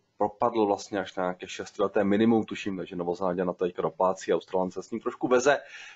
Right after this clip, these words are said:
No a tyto měny to docela, a, docela schytávají,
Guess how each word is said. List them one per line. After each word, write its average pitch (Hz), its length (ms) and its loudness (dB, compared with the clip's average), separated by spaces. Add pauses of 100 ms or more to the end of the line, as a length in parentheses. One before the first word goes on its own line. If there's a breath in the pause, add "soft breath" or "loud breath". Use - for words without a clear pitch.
(100)
No 175 100 4
a 185 60 6
tyto 180 240 4
měny 160 300 6
to 170 120 6
docela, 143 720 6
a, 107 260 2
docela 127 340 0
schytávají, 113 880 2